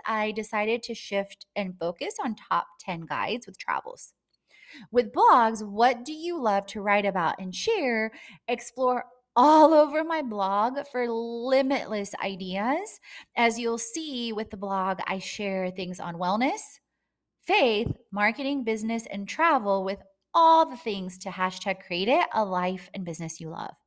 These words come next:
So stay tuned for the next episodes that are coming up in this series on launching a podcast, on videography and streaming on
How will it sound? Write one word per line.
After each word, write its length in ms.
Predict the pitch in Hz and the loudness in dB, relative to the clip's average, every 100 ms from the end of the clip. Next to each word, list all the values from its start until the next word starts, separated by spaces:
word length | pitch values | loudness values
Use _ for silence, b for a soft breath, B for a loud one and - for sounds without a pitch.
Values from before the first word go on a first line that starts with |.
| _ B B 339 262 | _ B B -16 -2
So 160 | - 262 | 2 2
stay 340 | - 285 359 | 6 6 6
tuned 500 | 392 427 311 262 262 - - | 0 -2 0 2 0 -2 0
for 520 | 220 226 240 247 254 - | 6 8 8 8 4 -2
the 100 | 190 233 | -4 -2
next 440 | 285 508 587 - - | 0 0 0 -4 -4
episodes 960 | 202 185 - 175 165 156 165 185 - - b b b | -6 -4 -6 -6 -6 -4 -6 -6 -8 -8 b b b
that 100 | - | 0
are 60 | 214 | 0
coming 400 | 202 359 427 370 | 0 -2 0 2
up 380 | 190 175 185 - | 2 0 -2 -6
in 360 | 240 262 285 311 | -2 0 0 0
this 320 | 254 247 - - | 0 0 -2 -6
series 600 | - 226 180 165 151 196 - | -6 -4 -4 -6 -8 -8 -8
on 380 | 196 190 180 180 - | -8 -6 -6 -6 -10
launching 580 | 165 151 143 175 214 302 | -16 -8 -4 -4 -4 -4
a 120 | 453 - | -4 2
podcast, 840 | 339 247 208 165 202 415 - - _ B B B 226 B | 4 4 2 0 2 0 -4 -8 _ B B B -20 B
on 380 | 220 214 208 196 - | 0 2 2 0 -6
videography 840 | 180 214 254 294 285 294 294 285 254 | -2 2 4 8 6 6 -2 -6 -4
and 100 | 233 | -4
streaming 500 | - 277 277 226 214 - | -4 -2 0 0 -2 -4
on 520 | - 196 190 190 185 | -4 0 0 0 -2